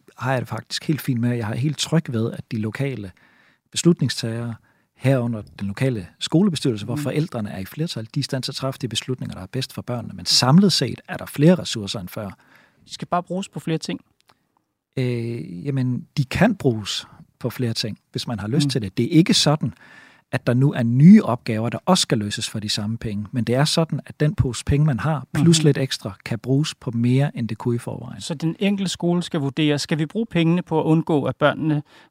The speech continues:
Speaker 2: rasler ud i specialtilbud? Eller skal vi bruge pengene på noget mere S F O? Eller skal vi bruge pengene på bøger? At det er den, det er den beslutning, de sidder med derude?
Speaker 1: Øh, bøgerne har vi afsat, øh, en halv milliard til, øh,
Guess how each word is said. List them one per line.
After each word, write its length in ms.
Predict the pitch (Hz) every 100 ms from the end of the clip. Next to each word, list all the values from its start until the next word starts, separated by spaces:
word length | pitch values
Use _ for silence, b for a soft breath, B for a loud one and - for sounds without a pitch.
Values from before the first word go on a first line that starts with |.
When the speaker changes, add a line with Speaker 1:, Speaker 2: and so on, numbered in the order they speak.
| -
Speaker 2:
rasler 320 | 160 - 170
ud 120 | 151
i 40 | -
specialtilbud? 760 | 165 - 160 - 165 151 156 - b b b b
Eller 120 | 143
skal 180 | 139 156
vi 60 | 151
bruge 200 | 170 175
pengene 280 | 165 165 170
på 100 | 160
noget 140 | 143
mere 200 | 147 139
S 120 | -
F 80 | -
O? 160 | 170 120
Eller 80 | 123
skal 180 | - 143
vi 60 |
bruge 180 | 139 165
pengene 380 | - 151 160 170
på 240 | - 139
bøger? 400 | 120 147 - 151 - b b b
At 100 | - _
det 60 | 170
er 60 | -
den, 160 | 190 -
det 120 | -
er 40 | 180
den 160 | 214
beslutning, 460 | - - 214 190 156
de 80 | 147
sidder 220 | - 185
med 120 | 180
derude? 260 | 175 160 180 - _
Speaker 1:
Øh, 260 | - 110 107 _ _ _ _ _ _ _ _ _ _ _ _ _ -
bøgerne 280 | 151 147
har 120 | 110 113
vi 80 |
afsat, 500 | 107 113 - 113 110 -
øh, 200 | 117 - -
en 120 | 117
halv 240 | 92 127 113
milliard 340 | 107 104 110
til, 340 | - 120 110 -
øh, 260 | 123 98